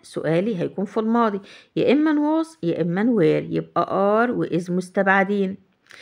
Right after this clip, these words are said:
أنا بسأل عن المدارس، المدارس جمع، هسأل ب was ولا were؟ طبعًا مستبعدة was كده، يبقى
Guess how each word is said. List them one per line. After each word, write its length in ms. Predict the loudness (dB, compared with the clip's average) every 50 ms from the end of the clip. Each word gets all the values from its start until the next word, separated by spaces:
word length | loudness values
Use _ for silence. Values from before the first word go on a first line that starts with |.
| -20 -20 -20 -20 -8 _ 0
أنا 180 | 2 4 4
بسأل 460 | 4 2 0 0 -2 -2 0 0 2
عن 260 | 2 2 2 2 2 2
المدارس، 840 | 2 2 2 2 2 4 4 4 4 4 4 2 -2 -4 -6 -6 _ 0
المدارس 840 | 0 2 2 2 0 0 2 2 2 2 2 2 0 -2 -2 -2
جمع، 580 | 0 2 2 2 2 0 -2 -2 -4 -6 -8 -10 _ -20 -20 -20 -20 -20 _ _
هسأل 420 | -4 -4 -4 -2 0 0 0 0
ب 340 | 0 -2 -4 -2 0 0 0
was 100 | 0 -2
ولا 520 | -2 -2 -2 -2 -2 -2 0 2 2 2 0
were؟ 100 | -2 _
طبعًا 240 | -6 -4 -4 -4
مستبعدة 800 | -4 -4 -6 -8 -8 -6 -6 -2 0 0 0 2 0 0 0 0 -2
was 100 | -4 -4
كده، 200 | -4 -2 0 0
يبقى 400 | 0 -2 -4 -8 -12 -12 -12